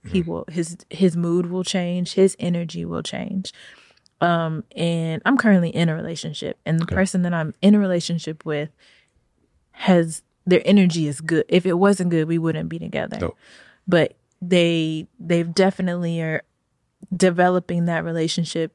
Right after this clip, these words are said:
Speaker 1: And the biggest thing is having someone, he has a child as well. So there's another level of understanding,
Speaker 2: Mm-hmm.
Speaker 1: another level of patience
Speaker 2: Mm-hmm.
Speaker 1: <laughs> that sometimes I don't have with my child that he has with my child.
Speaker 2: Mm.
Speaker 1: So I
Speaker 2: Is
Speaker 1: think
Speaker 2: his
Speaker 1: that
Speaker 2: child or children older?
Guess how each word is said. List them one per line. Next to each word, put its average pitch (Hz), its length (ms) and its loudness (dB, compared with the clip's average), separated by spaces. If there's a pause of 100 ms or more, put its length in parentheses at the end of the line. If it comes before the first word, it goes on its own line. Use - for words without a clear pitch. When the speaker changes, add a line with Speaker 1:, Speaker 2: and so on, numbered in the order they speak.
Speaker 1:
And 165 120 0
the 160 60 -2
biggest 214 380 2
thing 170 180 -6
is 165 120 -8
having 185 320 0
someone, 170 400 -4
he 180 180 2
has 208 140 2
a 190 60 -2
child 165 320 -8
as 156 100 -8
well. 156 360 -6 (340)
So 175 120 2
there's 175 220 4
another 202 420 4
level 175 360 0
of 160 80 -4
understanding, 151 800 -4
Speaker 2:
Mm-hmm. 90 200 -10 (440)
Speaker 1:
another 180 320 6
level 170 280 0
of 160 140 -10
patience - 800 -4
Speaker 2:
Mm-hmm. 110 760 0 (220)
Speaker 1:
<laughs> - 200 -18
that 165 440 2 (100)
sometimes 202 440 4
I 175 120 0
don't 180 180 -2
have 156 220 -2
with 156 140 -6
my 156 160 -6
child 156 240 -2
that - 120 -6
he 196 240 4
has 147 280 -4
with 127 160 -10
my - 160 -10
child. - 380 -10
Speaker 2:
Mm. 110 200 2 (680)
Speaker 1:
So - 140 2
I 185 80 4
Speaker 2:
Is 107 160 2
Speaker 1:
think 104 60 2
Speaker 2:
his 110 120 0
Speaker 1:
that - 40 0
Speaker 2:
child 110 320 0
or 98 60 -2
children 101 360 -4
older? 110 400 -4